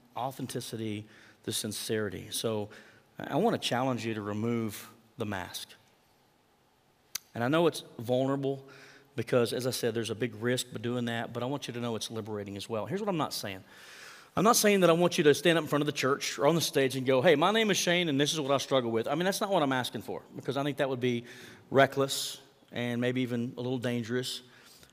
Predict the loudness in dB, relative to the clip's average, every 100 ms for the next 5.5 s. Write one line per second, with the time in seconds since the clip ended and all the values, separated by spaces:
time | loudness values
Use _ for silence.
0 | -20 _ _ 4 6 6 6 4 2 0
1 | 0 2 2 0 0 0 -2 -2 0 0
2 | 0 0 -2 -2 -2 0 2 0 0 -4
3 | -4 -4 -2 -2 -2 -4 -4 -6 -8 -8
4 | -6 -6 -2 -2 -2 -6 -4 -4 -4 -4
5 | -4 -2 -2 -2 -4